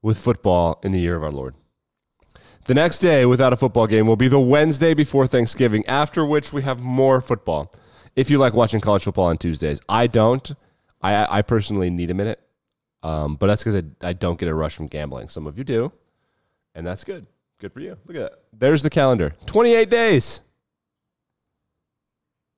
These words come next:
With football, let's start it right now. Let's start in college football. Last night, Utah beat Wazoo.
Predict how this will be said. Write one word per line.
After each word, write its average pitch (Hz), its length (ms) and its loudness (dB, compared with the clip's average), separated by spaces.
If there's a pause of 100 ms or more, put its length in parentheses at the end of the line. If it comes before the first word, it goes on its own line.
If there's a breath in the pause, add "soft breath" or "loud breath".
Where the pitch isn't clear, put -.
(280)
With 127 140 -2
football, 147 340 2
let's 139 160 2
start 147 200 4
it 131 60 4
right 127 220 2
now. 131 180 4
Let's 127 100 0
start 139 180 2
in 110 80 0
college 117 380 0
football. 110 480 0
Last 107 280 0
night, 104 180 0
Utah 104 320 0
beat 104 160 -2
Wazoo. 101 580 2